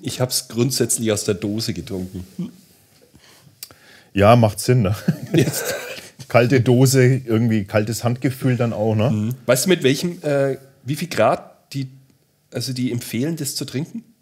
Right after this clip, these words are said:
Speaker 2: Na, wahrscheinlich vier oder so?
Speaker 1: Drei.
Speaker 2: Drei Grad, ja.
Speaker 1: Also ich hab's einmal erwähnt, in zu warm ist es nicht gut. <laughs> Aber probier's, ich hoffe,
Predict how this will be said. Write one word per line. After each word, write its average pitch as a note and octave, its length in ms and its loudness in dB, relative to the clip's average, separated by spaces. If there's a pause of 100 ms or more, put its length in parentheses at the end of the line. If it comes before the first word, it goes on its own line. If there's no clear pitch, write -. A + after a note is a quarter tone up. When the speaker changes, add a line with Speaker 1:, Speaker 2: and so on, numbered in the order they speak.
(340)
Speaker 2:
Na, G#2 220 0
wahrscheinlich G2+ 680 -2 (540)
vier F3 720 -8
oder D3+ 200 -8
so? D#3 160 -8 (180)
Speaker 1:
Drei. A2+ 440 2 (260)
Speaker 2:
Drei G2 300 -2
Grad, A2 280 -6
ja. F#2+ 60 -12 (680)
Speaker 1:
Also A2 180 0
ich B2 140 -2
hab's D3 180 -2
einmal D3+ 180 0
erwähnt, C3 520 0
in C3 180 -4
zu C3+ 240 -6
warm C3+ 420 2 (440)
ist C3+ 240 -8
es C#3 180 -8
nicht C3+ 380 -6
gut. - 420 -12 (160)
<laughs> - 640 -10 (1400)
Aber D#3+ 180 4
probier's, C3 420 0
ich A#2 140 -6
hoffe, E3 180 2